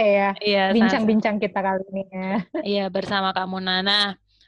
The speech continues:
Speaker 2: eh, tentunya untuk episode-episode berikutnya juga nggak, nggak kalah, eh, bercahaya ya, Jess ya. Kita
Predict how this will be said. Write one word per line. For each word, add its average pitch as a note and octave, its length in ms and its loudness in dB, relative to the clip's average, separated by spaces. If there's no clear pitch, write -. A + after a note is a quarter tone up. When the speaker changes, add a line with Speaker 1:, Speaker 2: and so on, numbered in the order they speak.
Speaker 2:
eh, A3 480 4
tentunya A#3 720 2
untuk A#3+ 400 -2
episode-episode A3+ 880 -4
berikutnya A#3 1040 0
juga G#3 300 0
nggak, G3+ 260 -2
nggak F#3 380 2
kalah, F#3+ 480 0
eh, F#3 540 0
bercahaya F#3+ 680 0
ya, G3+ 140 2
Jess F#3+ 320 -2
ya. G#3+ 240 0
Kita F#3+ 320 -4